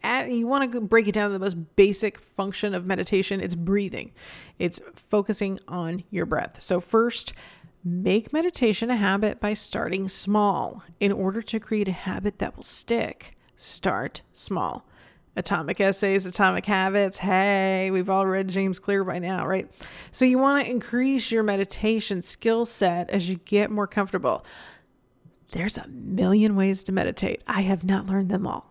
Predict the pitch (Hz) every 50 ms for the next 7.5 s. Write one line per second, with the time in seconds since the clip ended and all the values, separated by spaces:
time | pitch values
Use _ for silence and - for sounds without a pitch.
0 | _ - - 208 202 208 208 202 196 - - - - 76 80 78 - - - -
1 | - 190 180 - - 185 196 196 - 220 202 196 - 214 208 202 190 190 185 190
2 | 180 170 160 147 101 117 - - 196 170 - 208 208 196 - - - 139 151 -
3 | - 254 240 208 185 - - 311 381 403 392 - - 214 208 190 - - 208 214
4 | 208 202 185 - 202 180 175 - - - - 214 180 - - - - - 180 165
5 | 170 185 196 202 202 202 175 135 - - - - - 202 208 233 247 262 262 247
6 | 196 - - - _ - - 190 - - - - 269 - - - 262 247 - -
7 | - - - - - - - - -